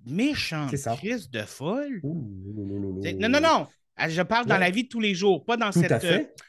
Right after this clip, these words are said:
Speaker 1: je parle pas dans ce contexte-là, tu sais.
Speaker 2: Mm.
Speaker 1: Et pourtant, quelqu'un va te parler d'ange,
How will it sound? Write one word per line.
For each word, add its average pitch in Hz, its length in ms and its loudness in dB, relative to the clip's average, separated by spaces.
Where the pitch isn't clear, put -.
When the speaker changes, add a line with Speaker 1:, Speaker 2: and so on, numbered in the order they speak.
Speaker 1:
je - 120 -14
parle 208 320 2
pas 247 120 2
dans 240 160 2
ce 185 140 -6
contexte-là, 170 800 -4
tu - 240 -20
sais. 170 360 -6
Speaker 2:
Mm. 127 120 -4
Speaker 1:
Et 190 100 4
pourtant, 202 540 0
quelqu'un 233 540 -2
va 156 160 -4
te - 100 -20
parler 165 400 -2
d'ange, 147 840 -4